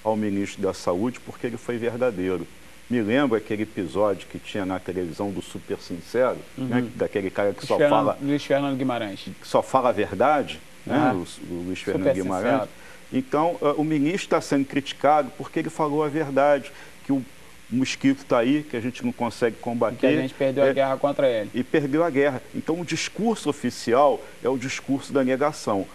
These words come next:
Speaker 1: O governo tem tudo sob controle, a situação vai melhorar, não é nada disso não.
Speaker 2: Enquanto
Speaker 1: Os
Speaker 2: isso,
Speaker 1: casos
Speaker 2: os bebês estão
Speaker 1: acontecem,
Speaker 2: nascendo
Speaker 1: mas
Speaker 2: com
Speaker 1: o governo
Speaker 2: microcefalia.
Speaker 1: está agindo.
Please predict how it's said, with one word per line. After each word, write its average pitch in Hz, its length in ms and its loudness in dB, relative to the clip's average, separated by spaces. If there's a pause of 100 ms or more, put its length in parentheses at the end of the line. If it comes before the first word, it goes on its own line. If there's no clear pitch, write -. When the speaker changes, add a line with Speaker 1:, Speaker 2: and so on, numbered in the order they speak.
(120)
Speaker 1:
O 107 80 -4
governo 107 420 0
tem 104 200 -4
tudo 107 240 -4
sob 98 240 -4
controle, 139 800 0 (200)
a 104 80 0
situação 104 460 0
vai 98 160 0
melhorar, 101 760 2 (220)
não 120 80 2
é 113 60 2
nada 110 320 2
disso 95 340 -6
não. 139 380 4
Speaker 2:
Enquanto 131 340 -2
Speaker 1:
Os - 80 -4
Speaker 2:
isso, 131 140 2
Speaker 1:
casos 143 300 6
Speaker 2:
os 113 80 -2
bebês 131 340 2
estão 127 140 4
Speaker 1:
acontecem, 131 280 2
Speaker 2:
nascendo 120 40 4
Speaker 1:
mas 131 420 0
Speaker 2:
com 127 80 0
Speaker 1:
o 127 80 4
governo 131 480 4
Speaker 2:
microcefalia. 147 180 6
Speaker 1:
está 160 240 6
agindo. 151 560 2